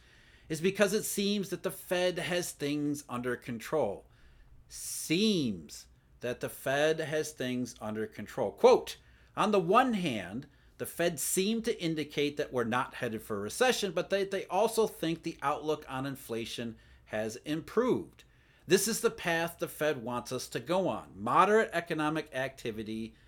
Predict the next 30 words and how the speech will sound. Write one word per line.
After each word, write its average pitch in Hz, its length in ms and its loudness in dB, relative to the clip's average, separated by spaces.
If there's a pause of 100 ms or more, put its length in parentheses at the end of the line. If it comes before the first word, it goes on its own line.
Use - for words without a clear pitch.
(300)
with 113 300 -2
inflation 107 840 -8 (220)
abating." 151 500 2 (800)
They 220 280 10
have 254 340 4
the 233 100 0
tools, 262 760 0 (340)
they 165 320 4
have 208 500 4
the 202 100 0
power, 185 600 2 (280)
they 147 320 2
have 151 460 2
the 135 120 2
knowledge. 123 640 -2 (300)
The - 80 -18
Federal 233 360 6
Reserve 180 640 4
has 160 220 -4 (240)
got 143 280 2
it, 143 180 -2 (260)
has 113 160 -6
got 180 300 4
us 208 160 0
all 151 400 2
covered. 107 440 -2
What 170 140 0
did 175 100 -4
he 185 80 -2
say? 170 480 0